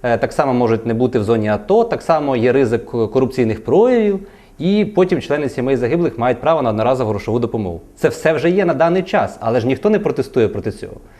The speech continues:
Тому що зрозуміло, що корупційні прояви, наприклад, можуть бути при будь-якому законопроєкті. Тоді взагалі немає сенсу говорити про будь-яку одноразову грошову допомогу.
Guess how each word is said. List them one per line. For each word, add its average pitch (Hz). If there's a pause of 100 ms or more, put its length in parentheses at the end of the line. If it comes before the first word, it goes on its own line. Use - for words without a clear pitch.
(180)
Тому 117
що 113
зрозуміло, 147
що -
корупційні 135
прояви, 170
наприклад, 117
можуть 131
бути 135
при 117
будь-якому 104
законопроєкті. 92
Тоді 107
взагалі 135
немає 117
сенсу 110
говорити 104
про 98
будь-яку 104
одноразову 101
грошову 95
допомогу. 95